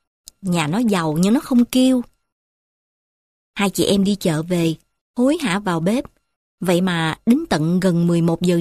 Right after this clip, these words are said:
trưa mới tạm xong bữa cơm. Nguyên nhân chủ yếu là cái bếp lò dở chứng, hì hục đến toét mắt mà mãi không hồng lên nổi.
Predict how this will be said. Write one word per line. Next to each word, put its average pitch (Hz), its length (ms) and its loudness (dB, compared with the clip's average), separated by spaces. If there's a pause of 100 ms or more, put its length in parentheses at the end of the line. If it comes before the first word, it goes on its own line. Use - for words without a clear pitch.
trưa 214 160 2
mới 240 140 2
tạm 170 260 -4
xong 202 220 -2
bữa 175 140 0
cơm. 208 340 -2 (800)
Nguyên 190 240 2
nhân 190 220 2
chủ 190 180 2
yếu 233 220 2
là 294 180 2
cái 220 100 0
bếp 240 220 2
lò 185 160 0
dở 156 360 0
chứng, 277 220 0 (480)
hì 180 180 4
hục 175 160 -4
đến 254 200 2
toét 320 300 -2
mắt 427 240 -4
mà 151 140 -2
mãi 156 220 -4
không 208 180 0
hồng 185 220 -4
lên 190 220 0
nổi. 180 300 -2